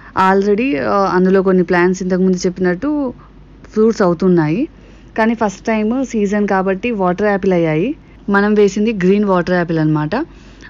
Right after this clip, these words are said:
ఫస్ట్ ఒక బ్రాంచ్కి మాత్రమే చూసాం మేము ఆ ఫ్లవర్స్ అవ్వడము, తర్వాత వాటర్ యాపిల్ అవ్వడము. తర్వాత ప్రతి ఒక్క బ్రాంచ్కి ఫ్లవర్స్ వచ్చేసి వాటర్ యాపిల్ అయ్యాయి బంచెస్ బంచెస్గా.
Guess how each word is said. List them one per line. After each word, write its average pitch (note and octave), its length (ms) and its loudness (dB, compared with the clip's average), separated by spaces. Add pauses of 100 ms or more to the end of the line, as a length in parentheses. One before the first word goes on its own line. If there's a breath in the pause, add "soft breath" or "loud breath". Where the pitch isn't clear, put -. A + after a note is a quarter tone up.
(100)
ఫస్ట్ G3 260 -2
ఒక G3+ 240 0
బ్రాంచ్కి G3 460 0
మాత్రమే G3 600 0
చూసాం F#3 320 0
మేము A3+ 560 0
ఆ F3 280 -2
ఫ్లవర్స్ F3+ 440 -2
అవ్వడము, E3+ 500 -2
తర్వాత E3 420 -4
వాటర్ E3+ 380 -4
యాపిల్ D#3+ 220 -4
అవ్వడము. D#3+ 400 -2 (540 loud breath)
తర్వాత G#3 340 2
ప్రతి A3+ 460 -2
ఒక్క G#3 240 0
బ్రాంచ్కి G#3+ 880 -2
ఫ్లవర్స్ G#3 500 -2
వచ్చేసి G#3 500 -2 (380 loud breath)
వాటర్ G3+ 280 0
యాపిల్ G3 240 0
అయ్యాయి F#3+ 220 2
బంచెస్ F3+ 400 0
బంచెస్గా. F3 520 -2